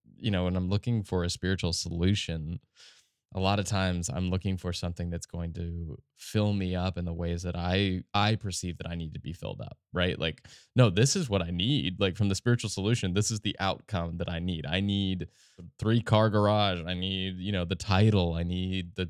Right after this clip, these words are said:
prestige. I need the respect. I need all this. And it's funny. I was just thinking this this morning. I was like, I, th-, I've, I've gone through these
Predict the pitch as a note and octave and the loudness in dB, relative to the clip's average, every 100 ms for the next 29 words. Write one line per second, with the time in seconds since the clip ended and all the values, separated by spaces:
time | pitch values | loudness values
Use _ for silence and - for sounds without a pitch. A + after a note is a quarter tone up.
0 | - F#2+ - - F#2 G2+ F#2 F2 F2 F2+ | 0 0 0 -2 -2 0 0 -2 -4 -6
1 | F2 E2+ - - - F2+ E2+ - F2 F2 | -6 -6 -4 -4 -2 -4 -4 -4 -6 -6
2 | F2+ F#2 F2+ F2 E2 D2+ F2 - - - | -6 -6 -4 -6 -6 -6 -8 -12 -20 -20
3 | - - _ _ _ _ _ D3+ B2+ - | -20 -20 _ _ _ _ _ 0 2 2
4 | A#2 F#2+ F2+ A2+ - G#2+ F#2+ F2+ - F2 | 2 2 0 -2 0 -2 -2 -6 -6 -6
5 | F#2+ F#2+ F2 F2 E2+ F#2 E2+ - A2 - | -4 -2 -2 -4 -4 -6 -6 -6 -6 -8
6 | - C3 A#2 - A2+ B2+ - B2 C3+ C3 | -18 -6 -4 0 0 0 2 4 4 2
7 | C3 B2+ B2+ A#2+ G#2+ G#2+ G2 F#2 F2 E2+ | 2 2 2 2 0 2 0 -2 -4 -6
8 | - | -8